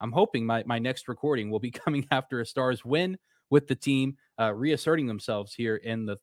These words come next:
the Western Conference Final. But the, that, that will, we'll, we'll have to see what happens in Game three. But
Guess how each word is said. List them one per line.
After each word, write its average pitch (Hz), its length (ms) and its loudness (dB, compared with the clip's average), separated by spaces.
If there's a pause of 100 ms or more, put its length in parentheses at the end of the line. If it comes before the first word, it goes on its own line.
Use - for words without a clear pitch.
(160)
the 113 80 -6
Western 113 280 -2
Conference 110 360 -4
Final. 151 360 4
But 120 240 0 (680)
the, 107 260 -2
that, 113 200 0
that 117 160 4
will, 123 260 -2 (240)
we'll, 117 140 -6
we'll 117 160 2
have 127 160 -4
to 120 80 -10
see 131 200 0
what 117 160 0
happens 110 460 0
in 117 200 -4
Game 110 260 -4
three. 120 300 -4
But 110 200 -2